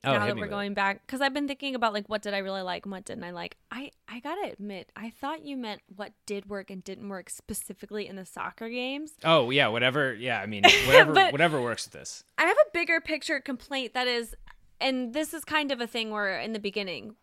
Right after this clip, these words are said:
Speaker 2: I said you have to lean into this to like the movie and just kind of, like, let it pass. <sighs> There's no fucking way that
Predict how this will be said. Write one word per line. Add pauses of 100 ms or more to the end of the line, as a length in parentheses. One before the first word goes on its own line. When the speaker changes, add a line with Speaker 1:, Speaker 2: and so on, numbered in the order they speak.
(760)
Speaker 2:
I
said
you
have
to
lean
into
this
to
like
the
movie
and
just
kind
of,
like,
let
it
pass. (1200)
<sighs> (720)
There's
no
fucking
way (340)
that